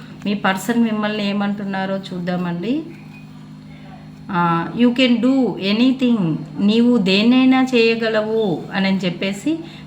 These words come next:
మీ పర్సన్ మీకు చెప్తున్నారండి. దానికి మీరేం చెప్తున్నారో చూద్దామండి. ఓం నమః శివాయ, శ్రీ మాత్రే నమః.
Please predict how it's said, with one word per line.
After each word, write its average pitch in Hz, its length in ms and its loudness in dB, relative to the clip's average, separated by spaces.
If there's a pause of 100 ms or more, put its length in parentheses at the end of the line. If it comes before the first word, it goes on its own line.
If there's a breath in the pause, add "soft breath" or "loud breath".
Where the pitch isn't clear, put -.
మీ 202 100 2
పర్సన్ 208 460 0
మీకు 214 360 -2 (400 loud breath)
చెప్తున్నారండి. 190 840 -4 (420 loud breath)
దానికి 208 380 0
మీరేం 214 360 -2
చెప్తున్నారో 202 680 -2
చూద్దామండి. 180 720 -4
ఓం 190 280 -2
నమః 180 180 -4
శివాయ, 175 360 -4
శ్రీ 175 200 -6
మాత్రే 170 520 -4
నమః. 175 440 -2